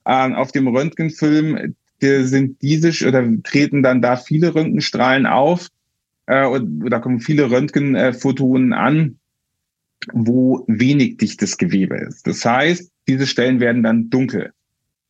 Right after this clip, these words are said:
Das heißt im Umkehrschluss aber hell, Stellen, wo viel, äh, Röntgen, äh, Photonen resorbiert oder abgelenkt worden sind, bleiben hell.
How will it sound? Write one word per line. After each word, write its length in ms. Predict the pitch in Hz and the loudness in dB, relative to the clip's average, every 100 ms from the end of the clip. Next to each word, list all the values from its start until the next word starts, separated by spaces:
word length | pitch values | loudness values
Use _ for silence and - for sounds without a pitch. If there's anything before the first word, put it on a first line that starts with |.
| _ | _
Das 160 | 165 | -4
heißt 260 | 131 143 - | 0 -2 -4
im 80 | 135 | -4
Umkehrschluss 580 | 170 208 143 - 143 - | -2 -2 -4 -4 -6 -4
aber 240 | 123 127 | -4 -4
hell, 400 | 123 123 135 - | -2 -4 -4 -8
Stellen, 580 | - - 131 165 170 135 | -6 -2 -2 0 -2 -2
wo 160 | 127 | -2
viel, 680 | 120 - 147 160 170 165 113 - | -4 -6 -2 0 0 0 -2 -2
äh, 80 | |
Röntgen, 840 | 127 120 131 151 - 147 143 139 135 | 0 2 0 0 -2 -2 0 2 2
äh, 640 | 135 131 - 123 127 123 | 2 2 0 0 0 0
Photonen 840 | - 127 127 127 135 135 135 120 _ _ _ _ | -2 -6 -2 -2 0 0 0 -2 _ _ _ _
resorbiert 600 | 123 120 113 120 160 190 | -2 -2 -2 0 0 0
oder 360 | 131 117 110 - _ _ _ - | 0 0 -2 -6 _ _ _ -4
abgelenkt 540 | 160 - 147 156 143 | -4 -2 -2 -2 -2
worden 340 | 139 147 151 | -2 0 0
sind, 320 | 135 143 151 - | 0 -2 -2 -2
bleiben 340 | 123 131 127 | -2 0 -2
hell. 400 | 117 127 110 - | 0 0 0 -4